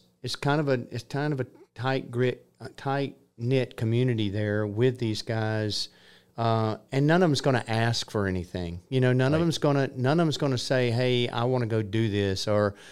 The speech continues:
Speaker 1: or, "Hey, I need help," you know, or something like that. So this, our organization, um, has kind of been stood up to,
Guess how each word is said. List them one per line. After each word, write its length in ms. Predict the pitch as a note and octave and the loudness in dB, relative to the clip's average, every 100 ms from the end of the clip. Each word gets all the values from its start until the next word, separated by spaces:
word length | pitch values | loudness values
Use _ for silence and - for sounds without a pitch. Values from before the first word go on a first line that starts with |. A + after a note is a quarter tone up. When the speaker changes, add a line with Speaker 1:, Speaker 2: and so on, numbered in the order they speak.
| - - | -20 -6
Speaker 1:
or, 100 | A2+ | -2
"Hey, 300 | G#2+ C#3 C#3 | 2 2 2
I 120 | B2 | 2
need 220 | A#2+ B2 G#2+ | 2 0 0
help," 460 | A2 A#2 G2 - | 2 4 2 0
you 100 | B2 | -4
know, 220 | A2+ A2+ | 0 2
or 100 | A2+ | 2
something 300 | G#2 - A2 | 0 -2 -4
like 140 | A#2 A2+ | -2 0
that. 240 | A2+ A2 | 0 -2
So 340 | - A#2 A2 A2 - - _ | -2 0 0 -2 -10 -20 _
this, 360 | - D#3 - - - | -2 0 -2 -8 -6
our 280 | C#3 E3 F3 | 0 2 2
organization, 1000 | D#3+ C#3+ B2 C3+ C3+ C3 C3 B2+ B2 - | 2 0 0 2 2 0 -2 -2 -4 -4
um, 540 | A2+ A2+ A2 A2 A2 - | -2 0 0 -2 -6 -10
has 680 | - A2+ A2+ A2 G#2+ G2 - - _ _ _ _ | -6 -2 0 0 -2 -4 -6 -12 _ _ _ _
kind 200 | C#3+ C#3 | -4 -2
of 80 | A#2+ | -2
been 160 | B2 | -2
stood 320 | A2 - B2+ B2 | -2 -2 -2 0
up 160 | A#2 | -2
to, 120 | - | -6